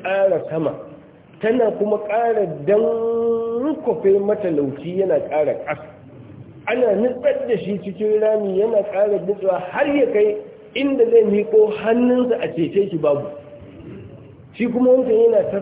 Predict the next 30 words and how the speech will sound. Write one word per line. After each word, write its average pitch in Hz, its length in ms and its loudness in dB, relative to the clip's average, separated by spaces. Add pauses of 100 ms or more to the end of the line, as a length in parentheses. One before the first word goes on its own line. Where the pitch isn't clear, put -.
sama, 214 220 -2
yana 202 260 2
ta 202 80 -4
fankamawa, 190 920 0
yana 220 280 -2
ta 262 140 -4
investing 196 460 -4
a 185 40 -2
wasu 147 240 -2
abubuwan 165 460 -4
kuma 127 180 -6
daban. - 220 -14 (640)
To 143 80 -6
kun 214 180 -2
ga - 160 2
in 233 160 -2
ka 226 80 -4
duba 269 480 -4 (720)
Socially, 233 800 0 (540)
akwai 170 460 -4
sharri 269 480 0 (220)
ba 139 120 -2
ƙarami 160 360 -4
ba 180 80 2
a 147 100 -6
cikin 156 340 -8 (160)
riba. 95 220 -14 (880)
Ɗauko 226 520 0
caca. 208 340 -2 (1800)
Ko? - 280 0